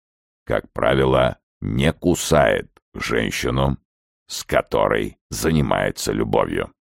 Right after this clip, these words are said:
Пятый и самый главный. Вампир никогда не позволяет женщине имитировать оргазм.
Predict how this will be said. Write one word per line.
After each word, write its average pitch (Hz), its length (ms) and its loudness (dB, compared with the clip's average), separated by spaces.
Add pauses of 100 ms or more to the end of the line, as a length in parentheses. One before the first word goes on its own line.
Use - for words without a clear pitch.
(500)
Пятый 53 560 -2 (500)
и 85 160 -4
самый 62 580 0
главный. 50 720 -2 (680)
Вампир 58 800 -2 (460)
никогда 57 1080 -2 (320)
не 52 240 -4
позволяет 55 880 0
женщине 57 880 -4 (760)
имитировать - 1080 -2
оргазм. 50 760 -2